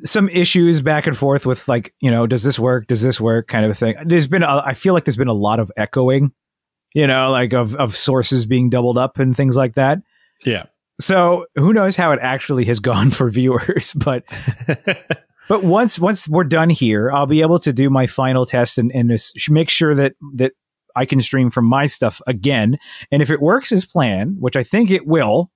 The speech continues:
Speaker 1: fingers crossed, then we'll be able to do some of the fun stuff we had planned, which was Rocket League. And we've talked on the show about Doom Eternal before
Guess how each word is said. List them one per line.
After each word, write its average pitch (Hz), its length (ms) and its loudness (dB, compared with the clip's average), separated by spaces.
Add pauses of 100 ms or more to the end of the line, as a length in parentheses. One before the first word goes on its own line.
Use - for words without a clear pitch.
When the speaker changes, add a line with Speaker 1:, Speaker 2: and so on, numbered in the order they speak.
(380)
Speaker 1:
fingers 185 400 2
crossed, 120 420 -2 (300)
then 151 200 2
we'll 160 120 4
be 170 100 4
able 170 140 2
to 147 100 -6
do 139 120 2
some 143 140 -2
of 139 40 0
the 139 60 -2
fun 131 200 -2
stuff 123 240 -4
we 131 160 -2
had 127 120 -4
planned, 107 300 -2
which 117 120 -2
was 131 120 -2
Rocket 123 300 -2
League. 113 260 -4 (320)
And 143 440 0
we've 151 160 -2
talked 175 200 -2
on 160 200 2
the 151 60 2
show 143 260 2
about 120 420 0 (120)
Doom 151 220 2
Eternal 151 600 0 (200)
before 110 600 0